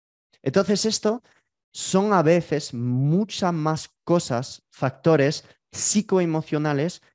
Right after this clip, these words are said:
que algo rara que, algo raro que pasó con el metabolismo. Y duele, lo siento mucho, duele, pero muchas veces es debido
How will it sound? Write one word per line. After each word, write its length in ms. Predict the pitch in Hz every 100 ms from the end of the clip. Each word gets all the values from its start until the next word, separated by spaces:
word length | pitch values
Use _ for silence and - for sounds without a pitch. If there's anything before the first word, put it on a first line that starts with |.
| _ -
que 360 | 165 175 214 _ _ _
algo 320 | 160 185 175 165
rara 300 | 156 170 170
que, 180 | 151 -
algo 320 | 135 156 160
raro 260 | 151 170 160
que 120 | 131
pasó 260 | 131 139 143
con 160 | 131
el 80 | 120
metabolismo. 760 | 123 117 113 107 98 - 90 - _ _ _ _ _
Y 200 | 143 143
duele, 680 | 135 120 151 202 202 156 190 _ _
lo 180 | 120 117
siento 320 | 165 160 156
mucho, 300 | 165 170 127
duele, 320 | 123 156 147
pero 220 | - 120
muchas 480 | 117 131 165 165 131
veces 440 | 147 151 156 170 - _ _ _
es 240 | 147 165 151
debido 560 | 147 151 160 160 190